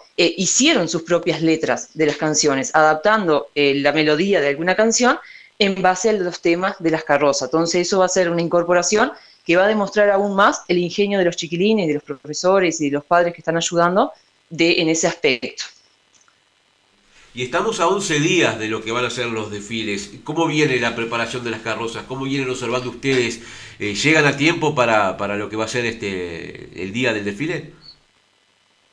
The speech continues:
Speaker 1: Siempre se llega, ¿tá? <laughs> Es la idea que siempre se, se llega. Ahora están en el proceso la mayoría de las carrozas del forrado, digamos, de esas armazones y demás. Todavía no se percibe mucho color en los detalles grandes,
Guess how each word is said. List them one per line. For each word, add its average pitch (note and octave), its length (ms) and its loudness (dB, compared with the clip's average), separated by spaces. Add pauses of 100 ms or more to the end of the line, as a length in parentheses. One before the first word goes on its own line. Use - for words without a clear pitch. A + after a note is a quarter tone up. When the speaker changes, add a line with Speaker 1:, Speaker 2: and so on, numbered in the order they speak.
(600)
Speaker 1:
Siempre E4+ 560 2
se F#3 160 0
llega, C#3 480 4 (120)
¿tá? F#3+ 280 4 (280)
<laughs> - 280 -18
Es F#3 120 2
la F#3 80 4
idea G3 380 4
que F3+ 140 -4
siempre F3+ 260 -2
se, E3+ 120 -2
se - 400 0
llega. G#3+ 320 4
Ahora F3+ 320 4
están F#3+ 240 2
en F#3 160 -2
el D#3+ 100 0
proceso E3 640 0
la E3 100 4
mayoría D3+ 460 2
de F3+ 60 4
las E3 100 -4
carrozas E3 460 2
del D3 160 2
forrado, E3 560 4
digamos, D#3+ 340 2
de E3 60 2
esas D#3+ 240 -2
armazones D#3 840 2
y C#3+ 80 -4
demás. - 800 0
Todavía F3+ 400 4
no B3+ 120 2
se B3+ 140 -2
percibe A3 420 2
mucho G#3+ 360 0
color F#3 380 4
en E3+ 200 -2
los D#3+ 100 2
detalles F3 400 2
grandes, D#3+ 500 2